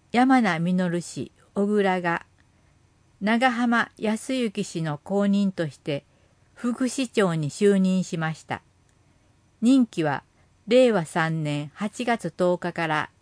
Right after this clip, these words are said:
四年間です。同氏は昭和五十八年に旧北団町に入庁し、合併後は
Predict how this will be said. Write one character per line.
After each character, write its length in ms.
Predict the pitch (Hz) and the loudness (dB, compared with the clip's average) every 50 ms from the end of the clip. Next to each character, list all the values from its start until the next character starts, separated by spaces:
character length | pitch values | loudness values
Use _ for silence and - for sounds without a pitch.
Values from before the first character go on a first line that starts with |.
| _ | _
四 160 | - 180 180 | 0 2 4
年 260 | 196 214 220 226 220 220 | 4 4 4 4 2 2
間 260 | - 170 156 147 143 | 0 -4 -4 -4 -6
で 140 | 135 139 127 | -8 -10 -12
す。 220 | - - - - - _ _ _ _ _ _ _ _ _ _ _ _ _ _ _ _ _ _ _ _ _ _ _ _ _ _ _ _ _ _ _ _ _ _ _ _ _ - | -14 -16 -16 -16 -16 _ _ _ _ _ _ _ _ _ _ _ _ _ _ _ _ _ _ _ _ _ _ _ _ _ _ _ _ _ _ _ _ _ _ _ _ _ 0
同 240 | 185 247 254 262 233 | 2 4 4 4 2
氏 180 | - - 175 | 0 0 0
は 220 | 156 139 131 - - _ _ _ _ _ _ _ _ _ _ _ _ | 0 0 -2 -2 -8 _ _ _ _ _ _ _ _ _ _ _ _
昭 320 | - - - 240 240 247 | -16 -4 -2 0 2 2
和 160 | 247 233 226 214 | 2 2 2 2
五 180 | 214 240 247 | 2 2 2
十 220 | 214 247 262 262 240 | 2 0 -2 -2 0
八 300 | 220 233 226 - 226 202 | 0 -2 -2 -2 -2 -2
年 280 | 185 175 160 160 156 | -2 -2 -2 -4 -4
に 220 | 151 147 143 143 - _ _ _ _ | -4 -6 -6 -8 -10 _ _ _ _
旧 300 | - 285 294 269 226 180 | -4 -2 0 0 0 0
北 320 | 156 196 202 - - 247 | -2 -4 -6 -4 -4 -2
団 240 | 233 233 233 233 220 | 0 2 2 0 0
町 220 | - 220 185 170 | 0 -2 -2 -2
に 160 | 151 143 135 | -2 -2 -4
入 300 | 135 143 165 180 185 190 | -2 -2 -2 0 0 0
庁 340 | 185 - - 196 185 180 175 | -2 -4 -2 0 0 0 0
し、 400 | 156 - - - 160 143 131 - - _ _ _ _ _ _ _ _ _ _ _ _ _ _ - | -4 -8 -10 -10 -8 -8 -8 -10 -14 _ _ _ _ _ _ _ _ _ _ _ _ _ _ -4
合 200 | 196 202 220 226 - _ | -2 0 0 -2 -2 _
併 240 | - 269 262 254 240 | 2 2 4 2 2
後 140 | - 185 160 | 0 0 0
は 220 | 147 135 139 - | 0 -2 -2 -4